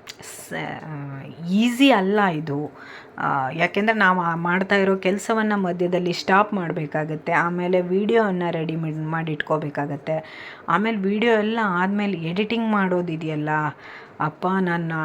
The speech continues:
ಈ ವಾಯ್ಸ್ ಓವರ್ ಕೊಡೋದಿರ್ಬೋದು, ಅದನ್ನ ಎಷ್ಟೊಂದು ಸಲ ತಪ್ಪುತ್ತೆ, ಇದಾಗ್ತಾ ಇರುತ್ತೆ. ಹಾಗಾಗಿ ಎಷ್ಟೋ ಟೈಮ್,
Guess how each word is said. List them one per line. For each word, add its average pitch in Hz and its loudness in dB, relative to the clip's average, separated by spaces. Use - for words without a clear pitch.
ಈ 151 -4
ವಾಯ್ಸ್ 160 0
ಓವರ್ 180 2
ಕೊಡೋದಿರ್ಬೋದು, 170 -2
ಅದನ್ನ 208 0
ಎಷ್ಟೊಂದು 233 2
ಸಲ 226 2
ತಪ್ಪುತ್ತೆ, 180 0
ಇದಾಗ್ತಾ 170 0
ಇರುತ್ತೆ. 175 -2
ಹಾಗಾಗಿ 220 0
ಎಷ್ಟೋ 220 0
ಟೈಮ್, 214 0